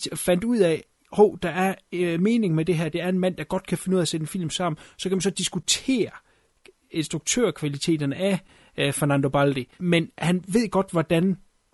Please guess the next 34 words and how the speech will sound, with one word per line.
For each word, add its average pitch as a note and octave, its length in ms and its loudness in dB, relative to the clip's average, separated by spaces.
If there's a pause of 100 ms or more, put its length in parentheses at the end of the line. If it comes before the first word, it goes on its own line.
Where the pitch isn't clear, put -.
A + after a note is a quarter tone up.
(140)
man D3+ 200 -2
klipper D#3 240 0
en D3 100 0
film E3+ 260 -4
sammen, D3 460 -4
og D3 120 -6
hvordan C#3+ 260 2
man C#3+ 200 0 (400)
i - 140 -16
hvert D3 140 0
fald D#3 160 -2
umiddelbart G#3 440 2
fortæller C#3+ 340 -4
en C3 100 -12
historie. C3 420 -6 (320)
Så - 120 -2
det, D#3 180 -6
vi F3 140 -2
er - 40 -4
ikke G#3+ 120 -6
helt F#3+ 280 0
ude F#3+ 320 -6
i, D#3 460 -8
i F3 100 -4
hampen, D3+ 460 -4
som D3+ 160 -6
man D3+ 220 -4
er D#3+ 160 -6
for D#3+ 140 -10
eksempel F3+ 540 -2
med C#3+ 140 -2
nogle C#3+ 340 -2
af - 80 -10
de C3 220 -4